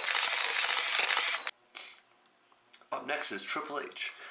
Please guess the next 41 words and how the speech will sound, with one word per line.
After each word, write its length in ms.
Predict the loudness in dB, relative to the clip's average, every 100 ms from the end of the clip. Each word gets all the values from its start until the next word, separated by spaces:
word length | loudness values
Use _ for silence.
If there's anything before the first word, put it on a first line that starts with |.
| -16 -10
Triple 320 | -4 -4 -2
H 160 | -2 -2
Fashion 400 | 0 0 0 -4
is 180 | -6 -6
a 40 |
new 120 | -6
generation 560 | -2 0 0 0 -2 -6
Indian 300 | -6 -4 -2 -2
ethnic 320 | -2 -4 -4
wear 160 | -2 -2
store. 440 | -2 -2 -2 -4 -12 -16 -14 -16 -8
They 140 | -2 0
are 140 | 0
wholesalers 560 | 0 -2 -2 -2 -2 -2
based 280 | -4 -4 -4
in 60 |
the 60 | -4
textile 480 | -2 -2 0 0 0
hub 200 | 0 -2
of 140 | -4
India, 380 | -6 -4 -2 -2
Surat. 400 | -4 -4 -4 -6 -12 -18 -12 -6
They 100 | -2
deal 140 | -2
with 100 | -2
all 220 | 0 0
kinds 240 | 0 -4 -4
of 80 | -2
catalogs 420 | 0 0 -2 -4
of 80 | -6
major 240 | -4 -4
brands 320 | -2 -4 -4
in 60 | -6
Surat 360 | -4 -2 -2 -4
in 160 | -10 -16 -18 -10
saris, 460 | -6 -2 -2 -2 -2
dresses, 480 | -2 -2 -4 -6
lehenga, 400 | -6 -4 -4 -6
gowns, 360 | -4 -4 -6 -8
and 140 | -8
kurtis. 640 | -8 -8 -8 -10 -8 -8